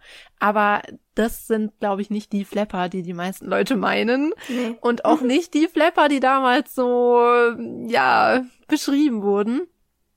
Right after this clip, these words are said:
Speaker 1: Und gerade wenn man die Fitzgeralds, also Scott und seine Frau Zelda mal so anschaut, das sind ja wirklich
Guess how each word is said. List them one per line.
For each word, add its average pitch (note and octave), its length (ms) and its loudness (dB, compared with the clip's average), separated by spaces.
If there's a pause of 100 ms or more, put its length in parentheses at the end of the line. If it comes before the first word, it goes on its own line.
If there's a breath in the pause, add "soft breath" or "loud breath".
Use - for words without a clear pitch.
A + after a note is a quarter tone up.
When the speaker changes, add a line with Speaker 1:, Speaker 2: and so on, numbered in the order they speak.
(240)
Speaker 1:
Und A#3 220 -2
gerade D4+ 460 2
wenn B3+ 100 -2
man A3 460 -6
die A#3 120 -2
Fitzgeralds, A3+ 880 -4
also F#3+ 220 -8
Scott - 380 -10
und F#3 320 -10
seine G3 280 -12
Frau F#3+ 280 -8
Zelda G3+ 460 -2
mal F3+ 200 -10
so F3+ 120 -10
anschaut, G3 420 -8 (420 loud breath)
das A#3+ 220 0
sind A#3+ 140 -4
ja A3 120 -4
wirklich G#3 520 -6